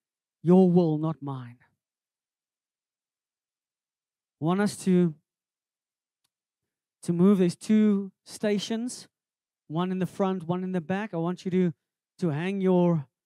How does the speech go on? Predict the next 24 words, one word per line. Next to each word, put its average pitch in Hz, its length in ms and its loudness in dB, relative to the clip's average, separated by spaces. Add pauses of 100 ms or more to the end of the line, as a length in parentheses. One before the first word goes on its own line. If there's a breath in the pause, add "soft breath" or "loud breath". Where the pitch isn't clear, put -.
(240)
miracle 185 420 2
prayer 196 320 2
list 185 320 0
on 190 200 -4
there. 202 180 0
There's 185 160 2
go-, 185 160 -4 (180)
gonna 180 200 0
be 202 120 2
people 226 400 2
praying 214 480 -4
over 196 280 0
those 180 240 -2
things. 156 520 -10 (320 soft breath)
And 185 160 0
when 202 140 4
it 220 160 -4
comes 220 320 -4
true, 247 260 4
we're 220 140 2
gonna 196 140 -2
take 220 300 -6
it 220 60 -4
off, 220 380 4